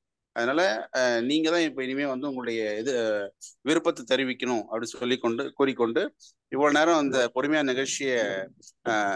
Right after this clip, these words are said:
attend பண்ண அனைத்து சகோதர சகோதரிகளுக்கும் என்னுடைய நன்றியை தெரிவித்துக் கொள்கிறேன். ஆ, தலைவர் வந்து சொன்ன மாதிரி வந்து, ஆ, ஆ, உங்களுடைய விஷயங்கள் வந்து இந்த, இந்த chat பாக்ஸ்ல போடுங்க.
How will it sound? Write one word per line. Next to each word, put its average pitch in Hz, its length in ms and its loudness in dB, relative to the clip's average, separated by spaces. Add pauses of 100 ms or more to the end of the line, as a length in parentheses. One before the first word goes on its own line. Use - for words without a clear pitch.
(180)
attend 131 200 0
பண்ண 127 180 2
அனைத்து 123 300 -2
சகோதர 127 340 0
சகோதரிகளுக்கும் 120 840 -4
என்னுடைய 104 520 -2
நன்றியை 113 320 0
தெரிவித்துக் 113 320 -4
கொள்கிறேன். 117 440 -2 (460)
ஆ, 107 180 4
தலைவர் 139 340 6
வந்து 139 180 4
சொன்ன 127 180 2
மாதிரி 131 280 4
வந்து, 156 440 0 (960)
ஆ, 104 600 0 (440)
ஆ, 98 400 4
உங்களுடைய 131 340 6
விஷயங்கள் 165 440 6
வந்து 160 80 6
இந்த, 139 260 8
இந்த 113 260 2
chat 135 260 2
பாக்ஸ்ல 135 300 4
போடுங்க. 139 460 0